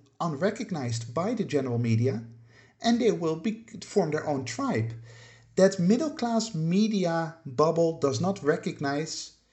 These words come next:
the reasons and the problems that working classes or people living in extreme poverty, people without a job,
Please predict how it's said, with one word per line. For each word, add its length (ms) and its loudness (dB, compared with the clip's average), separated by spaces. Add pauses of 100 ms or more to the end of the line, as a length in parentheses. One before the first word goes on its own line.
(200)
the 120 0
reasons 720 0
and 100 -8
the 60 -6
problems 640 -6
that 320 -4 (600)
working 460 -2
classes 800 -6 (2000)
or 300 -6
people 520 -6
living 460 -4
in 160 -6
extreme 400 -6
poverty, 560 -4
people 480 -8
without 340 -2
a 80 -2
job, 380 -2